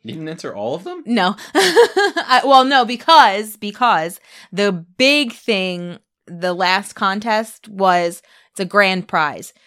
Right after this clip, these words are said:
Speaker 2: So you win wa-, one of each box.
Speaker 1: Ah,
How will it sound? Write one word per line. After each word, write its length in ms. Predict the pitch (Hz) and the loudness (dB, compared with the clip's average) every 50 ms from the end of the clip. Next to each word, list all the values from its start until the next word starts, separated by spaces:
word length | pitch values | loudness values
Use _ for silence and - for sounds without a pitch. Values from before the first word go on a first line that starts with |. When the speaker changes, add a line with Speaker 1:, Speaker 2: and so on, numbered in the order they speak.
| _ _ _ | _ _ _
Speaker 2:
So 320 | - - - 214 180 175 | -16 -4 -2 0 0 0
you 320 | 175 175 165 190 202 190 | -2 -4 -4 -4 -4 -4
win 500 | 185 170 170 196 190 185 185 180 180 170 - _ _ _ _ _ _ _ _ _ _ _ _ | -4 -4 -4 -2 -2 -2 -2 -2 -4 -8 -10 _ _ _ _ _ _ _ _ _ _ _ _
wa-, 540 | - - 190 180 175 180 190 190 190 - - _ - | -14 -10 -10 -6 -2 0 2 2 2 0 -4 _ -8
one 320 | 208 185 202 196 214 220 | -6 -2 -2 -2 0 0
of 140 | 208 196 175 | -2 -4 -6
each 560 | 123 127 147 165 147 - - - - - - _ _ _ _ _ _ _ | -8 -10 -10 -12 -12 -10 -10 -12 -12 -12 -14 _ _ _ _ _ _ _
box. 460 | - 202 190 180 170 165 165 165 - - | 2 4 4 4 4 2 0 -2 -8 -12
Speaker 1:
Ah, 160 | - - - | -14 -16 -16